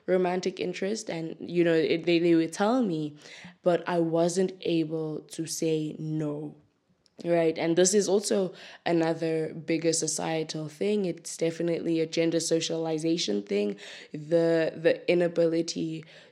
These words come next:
to, to stand up for myself as a woman, the, especially, you know, when it has to do with men, to stand up to,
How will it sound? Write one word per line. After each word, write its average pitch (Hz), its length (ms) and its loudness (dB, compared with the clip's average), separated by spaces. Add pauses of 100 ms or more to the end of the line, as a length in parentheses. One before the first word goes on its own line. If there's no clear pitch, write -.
(320)
to, 165 640 4 (840)
to 175 280 0
stand 170 360 2
up 180 140 0
for 196 80 -2
myself 196 460 -2
as 196 160 0
a 196 80 2
woman, 202 420 -2 (600)
the, 165 600 0 (220)
especially, 175 1000 2
you 170 200 -2
know, 165 180 4
when 160 160 0
it 165 100 0
has 160 260 -2
to - 60 -6
do 156 160 -2
with 156 240 -6
men, 156 420 -2
to 185 120 -10
stand 165 340 -4
up 160 200 -2
to, 170 280 -4